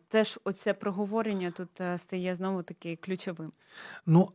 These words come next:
Speaker 2: у нас немає іншого за-, ну, вірніше, у нас є багато засобів комунікації, але саме вербальна взаємодія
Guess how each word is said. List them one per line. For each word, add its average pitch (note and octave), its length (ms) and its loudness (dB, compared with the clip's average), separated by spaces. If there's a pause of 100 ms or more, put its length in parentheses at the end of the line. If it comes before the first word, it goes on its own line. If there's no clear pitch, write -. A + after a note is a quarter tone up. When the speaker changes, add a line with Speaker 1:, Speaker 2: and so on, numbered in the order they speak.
(180)
Speaker 2:
у D3 120 4
нас E3 360 6
немає C#3 560 6
іншого B2+ 720 0
за-, B2+ 280 2
ну, C#3 140 6
вірніше, C3 500 2
у A#2+ 40 0
нас A#2+ 320 -2
є C3 140 6
багато A#2+ 540 0
засобів A2 640 0
комунікації, A2+ 1040 -2 (480)
але B2 400 4
саме B2+ 720 2
вербальна B2 800 4
взаємодія A2+ 920 2